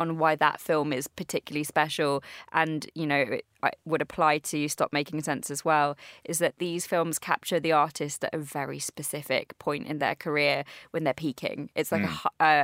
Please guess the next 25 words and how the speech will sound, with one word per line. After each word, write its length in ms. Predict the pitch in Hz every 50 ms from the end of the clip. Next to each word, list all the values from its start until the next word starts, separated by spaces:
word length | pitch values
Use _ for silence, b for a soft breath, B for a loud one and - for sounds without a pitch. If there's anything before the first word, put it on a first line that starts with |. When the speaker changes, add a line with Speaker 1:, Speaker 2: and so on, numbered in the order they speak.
| 139 135
Speaker 1:
uh, 60 | - -
it's 160 | - 165 -
not 140 | 196 185 175
a 60 | 175
low 240 | 165 151 147 147 151
ebb. 320 | 143 - 131 127 120 120 - - - -
It's 340 | 151 139 - - - - -
them 540 | 147 151 151 139 139 139 135 135 135 143 -
kind 160 | - 165 151
of 80 | 147 143
in 100 | 147 139
their 200 | 139 135 135 127
imperial 480 | 135 147 - 156 143 139 139 135 139 139
period, 460 | - 135 127 - - - - - - B B B B B B
which 160 | 180 180 -
you 60 | 208 -
can't 360 | - - 226 226 220 - -
really 480 | 165 156 151 165 165 156 156 151 147 139
know 320 | 147 151 156 147 139 131
until 380 | 131 135 - - 156 139 135 135
history 320 | 160 151 147 - - 147
has 140 | 139 147 147
run 160 | 147 139 139
its 120 | - - -
course, 680 | - - 180 165 143 - - - 160 - - - -